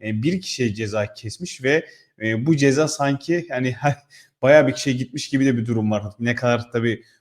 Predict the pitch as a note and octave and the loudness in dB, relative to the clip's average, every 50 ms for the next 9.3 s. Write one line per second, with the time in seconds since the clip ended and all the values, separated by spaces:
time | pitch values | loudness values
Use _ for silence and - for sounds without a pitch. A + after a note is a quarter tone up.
0 | _ _ _ - B2 B2 A#2 A#2 A2+ A#2 A#2 A2+ - F2+ A2 A2 A2 A2+ G#2+ G#2 | _ _ _ -4 -2 -2 0 0 0 2 0 0 0 -2 -4 -4 -2 -2 -4 -4
1 | G#2 G2+ A2+ A2+ A#2+ B2 B2 - A#2 A2+ A#2 G#2+ A2 A#2+ A#2 G#2+ G#2 G#2+ A#2 A#2 | -4 -4 -2 -2 -2 -2 -4 -4 -4 -2 -2 -2 0 -2 -2 -2 -2 -2 0 0
2 | A#2+ A#2 A#2+ A#2+ A#2 B2+ B2 A2+ - - A2+ A2+ A#2 A2 G#2 A#2 A#2 A2 - - | 0 0 -2 -2 -4 -4 -4 -4 -4 -4 -2 -2 -2 -2 0 -2 -2 -2 -2 -2
3 | A#2 C3 C3 - _ _ - - - _ - A2 A2 A2+ G#2+ A2 A2 B2 B2 B2 | -2 -2 -4 -6 _ _ -20 -20 -20 _ -10 -6 -4 -4 -4 -2 0 0 0 0
4 | - B2 A#2+ C3+ B2+ C3 - E3+ - - _ _ _ _ _ - A2 A2+ A2+ A2 | 0 0 0 0 0 -2 -4 -12 -12 -14 _ _ _ _ _ -8 -4 -4 -4 -2
5 | B2 C#3+ D#3+ E3+ F#3 F3+ - - - _ _ - A#2+ A#2+ B2 A#2 A2+ B2 C#3+ D3 | 0 2 4 4 4 4 2 -4 -14 _ _ -4 0 0 0 0 2 2 2 2
6 | C#3 C#3+ C#3 D3+ D#3+ - - C3 A#2+ A#2+ A#2 B2+ C3 C3 B2+ C3 C3 - E3 D3 | 4 4 4 4 4 2 0 -2 -2 -2 0 0 0 0 -2 -4 -6 -6 -6 -6
7 | C3+ C3 B2 B2 B2 B2 A#2+ A#2+ A2+ D3 D#3+ D#3+ E3 D#3+ - - B2 A#2 A2+ G#2+ | -4 -2 0 2 2 2 2 0 2 2 2 2 2 0 -2 -2 -2 -2 -2 0
8 | A#2+ B2+ B2 D3 C#3 B2+ C#3 C#3+ C#3+ C#3 B2+ B2 B2+ B2+ B2 A2+ A2+ C3 C#3+ D3 | 0 0 2 2 2 4 4 4 2 2 -2 -2 0 0 0 0 0 0 -2 -2
9 | B2+ B2+ B2+ C3+ C#3 C3+ | 0 0 0 0 0 -2